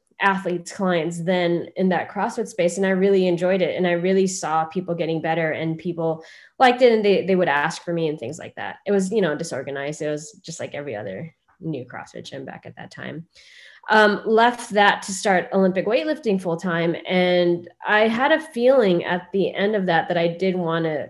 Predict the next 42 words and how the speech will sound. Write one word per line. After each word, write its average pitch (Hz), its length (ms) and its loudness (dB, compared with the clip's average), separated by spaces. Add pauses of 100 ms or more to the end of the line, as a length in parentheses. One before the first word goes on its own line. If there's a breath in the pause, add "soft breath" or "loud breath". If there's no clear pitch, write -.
come 185 180 -2
back 151 340 -2
to 175 60 -10
coaching, 170 540 -4
and 160 140 -2
that 151 80 -2
I 151 160 -2
did 170 200 -6
wanna 143 200 -6
come 160 140 -12
back 139 180 -8
and 143 120 -12
coach 170 260 -8
that. - 260 -10
So 156 320 -4 (420 loud breath)
I 214 100 2
think 254 220 4
I 226 140 6
always 185 380 4
kind 180 260 0
of 156 100 0
knew, 151 640 -2 (240)
um, 156 500 -6 (480)
even 180 240 2
at 156 140 -4
the 170 60 -10
beginning 160 400 -2
of 151 100 -8
Olympic 156 300 -4
lifting, 151 320 -10
that 147 100 -8
I 139 80 -8
wanted 139 480 -8
to - 100 -12
be 135 200 -10
coaching. 139 640 -10 (880 soft breath)
Um, 185 600 4 (160)
how 226 260 4
do 320 120 6
I 302 120 8
differ? 214 580 4
I, 240 340 6